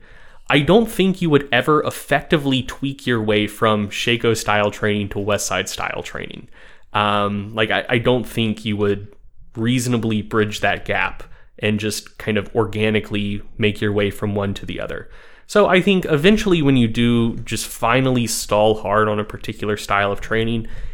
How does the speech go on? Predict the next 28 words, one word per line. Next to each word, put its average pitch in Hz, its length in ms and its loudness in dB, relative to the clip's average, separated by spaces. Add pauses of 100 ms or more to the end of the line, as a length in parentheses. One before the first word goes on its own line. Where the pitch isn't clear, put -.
(140)
it 170 120 6
is 190 160 6
worth 147 340 6
just 127 180 -2
trying 123 320 2
something 110 480 0
completely 135 720 -2
different, - 480 -4 (340)
'cause 139 160 4
there 151 160 6
may 147 240 6
be 170 160 -2
something 151 420 2
else 127 220 2
out 117 220 4
there 139 360 0 (280)
that 107 260 2
is 123 320 2 (160)
much 113 560 2
better 117 240 4
for 170 260 2
you, 185 300 -2 (420)
that 110 600 4
you 123 220 -2
would 127 160 6
never 113 720 6
get - 300 0
to 69 340 -8